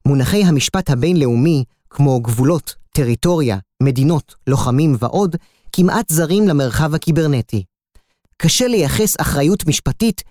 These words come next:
לפעילות קיברנטית. המשפט הבינלאומי נשען על הבחנות דיכוטומיות בין אזרחי לבין צבאי, ואילו המרחב הקיברנטי מאופיין בעמימות תבואה ומכוונת. המרחב הקיברנטי מאיים לשבור, ואולי כבר החל לשבור,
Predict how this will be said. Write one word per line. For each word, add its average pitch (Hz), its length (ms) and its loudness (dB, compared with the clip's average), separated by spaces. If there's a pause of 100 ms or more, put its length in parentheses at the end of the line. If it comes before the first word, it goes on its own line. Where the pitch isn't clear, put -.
לפעילות 175 480 0
קיברנטית. 175 760 0 (840)
המשפט 170 460 0
הבינלאומי 170 840 2 (220)
נשען 190 400 0
על 170 100 -2
הבחנות 147 420 -2
דיכוטומיות 175 760 0
בין 139 240 -2
אזרחי 139 440 -2
לבין 143 360 0
צבאי, 139 440 -2 (480)
ואילו 127 340 2
המרחב 120 400 0
הקיברנטי 135 760 -2 (320)
מאופיין 185 600 0
בעמימות 156 540 0
תבואה 143 480 -2
ומכוונת. 160 840 0 (840)
המרחב 180 440 0
הקיברנטי 147 640 0
מאיים 143 440 2
לשבור, 180 640 0
ואולי 147 380 0
כבר 147 240 -4
החל 143 300 0
לשבור, 123 520 -2